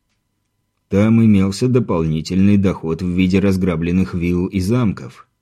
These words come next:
Разумеется, король не одобрит разграбление графства, которое он вполне серьёзно собирается вернуть обратно. Но ведь до границы недалеко. Кстати, сумеешь сколотить кое-какую сумму и для своего баронства.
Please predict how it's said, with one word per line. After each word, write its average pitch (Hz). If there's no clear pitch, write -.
Разумеется, 127
король 135
не 127
одобрит 123
разграбление 87
графства, 85
которое 82
он 87
вполне 95
серьёзно 92
собирается 87
вернуть 87
обратно. 78
Но 90
ведь 90
до 90
границы 90
недалеко. 98
Кстати, 87
сумеешь 101
сколотить 98
кое-какую 95
сумму 101
и 80
для 82
своего 85
баронства. 101